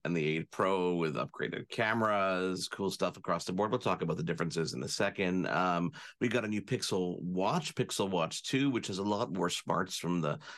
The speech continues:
the Fitbit family ever since their acquisition of Fitbit about, uh, three or four years ago, and some pretty cool software announcements,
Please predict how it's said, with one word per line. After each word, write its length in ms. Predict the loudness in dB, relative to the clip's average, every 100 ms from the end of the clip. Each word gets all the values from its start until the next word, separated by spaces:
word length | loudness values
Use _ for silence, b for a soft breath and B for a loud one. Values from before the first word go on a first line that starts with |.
| B
the 80 | -6
Fitbit 460 | -2 -2 -2 -2 -2
family 440 | 0 0 2 0
ever 180 | 2 0
since 340 | 0 0 0
their 180 | 0 2
acquisition 580 | 0 -2 -2 -2 0 -2
of 80 | 0
Fitbit 380 | -2 0 -2 0
about, 340 | 0 0 0
uh, 200 | -2 -2 B B B B
three 200 | -2 0
or 40 | 0
four 240 | 2 2
years 360 | 2 2 2 0
ago, 420 | 0 2 2 0 0
and 340 | 2 2 2
some 160 | 0 -2
pretty 300 | 0 0 0
cool 200 | 2 2
software 600 | 2 0 0 -2 0 0
announcements, 720 | 2 2 2 0 -2 -2 -2